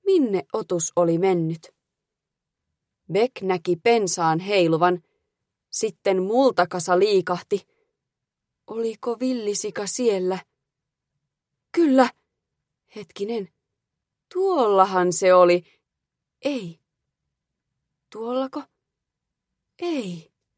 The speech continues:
Villisika oli hävinnyt. Se oli varmaan livahtanut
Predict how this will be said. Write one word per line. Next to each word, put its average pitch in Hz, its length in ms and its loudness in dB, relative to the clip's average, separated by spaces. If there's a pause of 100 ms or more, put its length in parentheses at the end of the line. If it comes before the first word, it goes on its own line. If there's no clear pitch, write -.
(1700)
Villisika 240 640 0
oli 202 240 2
hävinnyt. 170 760 -4 (680)
Se - 220 0
oli 220 220 4
varmaan 190 460 2
livahtanut 196 580 0